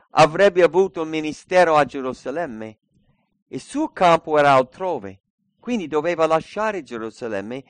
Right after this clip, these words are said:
e Dio si è servito di questo tentativo di ucciderlo, perché Saulo era l'apostolo ai gentili.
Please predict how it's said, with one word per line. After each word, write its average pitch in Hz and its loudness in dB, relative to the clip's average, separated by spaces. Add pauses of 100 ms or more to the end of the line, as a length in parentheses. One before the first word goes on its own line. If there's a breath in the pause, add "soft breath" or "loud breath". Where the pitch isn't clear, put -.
(120)
e 123 -10
Dio 160 -8
si - -10
è 143 -2
servito 143 -10
di 147 -12
questo 139 -10 (540)
tentativo 147 -8
di 139 -8
ucciderlo, 117 -8 (960)
perché 139 -10
Saulo 170 0
era 123 -2
l'apostolo 165 -6
ai 131 -10
gentili. 110 -14